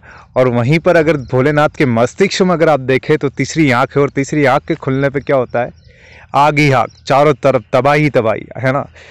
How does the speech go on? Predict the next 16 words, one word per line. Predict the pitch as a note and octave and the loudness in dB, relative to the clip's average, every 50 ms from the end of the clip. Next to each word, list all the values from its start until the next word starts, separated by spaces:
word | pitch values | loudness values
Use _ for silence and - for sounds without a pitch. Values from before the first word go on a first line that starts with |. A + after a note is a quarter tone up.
| - - - A#2 | -20 -14 -6 -4
मतलब | A#2 A#2+ D3 D#3 D3+ C#3+ | -2 2 2 4 4 4
आग | C3 - C3 C#3 D3 D3+ D3+ | 2 2 4 2 2 2 2
और | E3 D#3 - - | 0 0 2 0
पानी | C3+ C#3 C#3 E3 E3+ | 0 2 2 0 0
दोनों | B2+ C#3+ B2 B2 D#3 F#3+ F#3+ - - - - - | 0 0 0 2 2 0 -2 -2 -8 -18 -20 -20
साथ | - - - C3+ C3 C3 | -14 -6 -2 0 0 0
साथ, | - - - - C3 A2+ G#2+ - _ _ - - - _ _ _ - | -2 -4 -2 0 0 0 -2 -4 _ _ -20 -20 -20 _ _ _ -2
राइट? | B2 C#3 D3+ C#3 - - - - - - - - _ | 0 0 0 0 -4 -10 -20 -20 -20 -20 -20 -6 _
उससे | C#3 C3 - - G3+ G#3 | -2 -2 0 2 2 4
बड़ी | F3+ F#3 F3 E3+ | 4 4 4 4
बात | C#3+ C3+ B2 - | 4 4 2 0
सुनिए, | - B2+ A2+ A2 - - - - - - - - - - - B2+ | -2 -6 -8 -8 -10 -14 -20 -20 -20 -20 -20 -20 -20 -12 -10 -8
उससे | A#2 - - E3 | -6 0 0 2
बड़ी | D#3 D3+ C#3+ C#3+ | 4 4 4 4
बात | C#3 C3 B2 A#2+ | 4 2 2 0
सुनिए | - C3 A#2 A#2 A#2 A#2+ C#3 E3+ | -2 -4 -6 -4 -4 -4 -6 -8